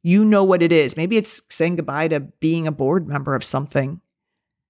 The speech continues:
You know those things, and you know it by the way it makes you feel.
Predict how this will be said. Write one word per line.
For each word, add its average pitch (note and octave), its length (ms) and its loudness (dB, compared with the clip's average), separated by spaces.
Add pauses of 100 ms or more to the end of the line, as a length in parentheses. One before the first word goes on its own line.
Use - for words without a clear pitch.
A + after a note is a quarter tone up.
(480)
You G3+ 240 4
know G#3+ 380 4
those F3 380 2
things, D#3 340 -2
and E3 100 0
you F3 80 2
know F3 240 2
it F#3+ 80 -4
by E3 140 0
the D#3 100 2
way D3+ 180 2
it C#3+ 80 -2
makes D3+ 240 -8
you D3 60 -8
feel. C#3 500 -6